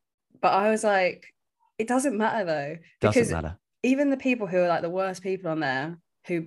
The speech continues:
Speaker 1: everyone hates at the time, they end up being, like, the most famous when they come out
Speaker 2: Yeah.
Speaker 1: because everyone just for-, forgets and moves on.
Speaker 2: Everyone
Speaker 1: And they're
Speaker 2: loves
Speaker 1: p-, the people
Speaker 2: conflict.
Speaker 1: that they remember.
Speaker 2: Yeah. Yeah.
Speaker 1: And they're the people that they follow on Instagram. So I'm like, so it's kind of a win-win.
Speaker 2: Yeah, the whole thing.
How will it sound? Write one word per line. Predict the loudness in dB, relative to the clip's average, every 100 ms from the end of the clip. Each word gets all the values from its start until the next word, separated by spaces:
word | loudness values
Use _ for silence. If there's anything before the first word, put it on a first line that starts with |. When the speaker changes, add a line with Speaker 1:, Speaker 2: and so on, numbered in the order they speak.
| 0
Speaker 1:
everyone | 2 4 0
hates | 0 -2 -4
at | -10
the | -6
time, | -2 -2 -2 -6 -8 -18 _ _ 0
they | 2
end | 4
up | 2 2
being, | 0 0
like, | 0 0
the | -2
most | -2 -2
famous | -2 -2 -4
when | -6
they | -6
come | -4 -2
out | -2 -4 -12 _
Speaker 2:
Yeah. | -2
Speaker 1:
because | 0 0
everyone | 0 4 2 2
just | -2
for-, | -6 -8 -8 -6
forgets | -2 0 0 0
and | -2
moves | 0 0 0
on. | 0 0
Speaker 2:
Everyone | -2 0 2 2 0 0
Speaker 1:
And | 4
they're | 6 6
Speaker 2:
loves | 4
Speaker 1:
p-, | 0
the | 0 2
people | 2 0 0 -2
Speaker 2:
conflict. | 0
Speaker 1:
that |
they | 2 2
remember. | 0 -4 -6 -4 -6 -8 -12 -4
Speaker 2:
Yeah. | -2 -2 _ _ _ _ _ 0
Yeah. | 0 2
Speaker 1:
And | 4
they're | 4 4
the |
people | 2 2 2
that | -2
they | -2
follow | -2 0 0
on | -2
Instagram. | -6 -4 -2 -2
So | -4
I'm | -4
like, | -4 -8 _ _
so | -2 0 -2 -4 -2
it's | -2
kind | -2 0 0
of | 0
a | -2
win-win. | -2 -2 -2 -2 -4 -8 -12 _ _ _ _ _
Speaker 2:
Yeah, | -4 -2
the | 4
whole | 6 6
thing. | 4 2 2